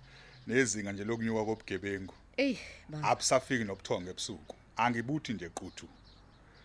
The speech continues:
Speaker 1: Ngike ngathi ukuxoxaxoxa nokapteni la uMhlongo ngesikhathi ungekho xa sibe. Ngiyafisa le mpi igcine inqotshiwe, angazi ngizokwenzani.
Speaker 2: Eyi, mfundisi. Yilona phela leli qembu likadiliza Madonsela,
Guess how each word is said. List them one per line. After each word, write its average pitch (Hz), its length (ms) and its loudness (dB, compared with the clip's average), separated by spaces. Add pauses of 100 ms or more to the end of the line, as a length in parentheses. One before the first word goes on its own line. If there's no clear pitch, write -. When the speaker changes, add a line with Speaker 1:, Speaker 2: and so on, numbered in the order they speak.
(460)
Speaker 1:
Ngike 160 240 10
ngathi 160 240 10
ukuxoxaxoxa 135 640 4
nokapteni 104 640 2
la 101 120 4
uMhlongo 101 600 -4
ngesikhathi 92 440 -8
ungekho 85 600 -6
xa 87 140 -4
sibe. 85 420 -8 (880)
Ngiyafisa 156 480 8
le 113 140 2
mpi 101 140 -6
igcine 104 260 -6
inqotshiwe, 92 540 -6 (100)
angazi 90 600 -2
ngizokwenzani. 80 640 -12 (340)
Speaker 2:
Eyi, 277 160 0 (100)
mfundisi. 165 520 -4 (600)
Yilona 254 500 6
phela 190 180 -2
leli 185 300 0
qembu 180 320 0
likadiliza 170 580 -2
Madonsela, 147 600 -4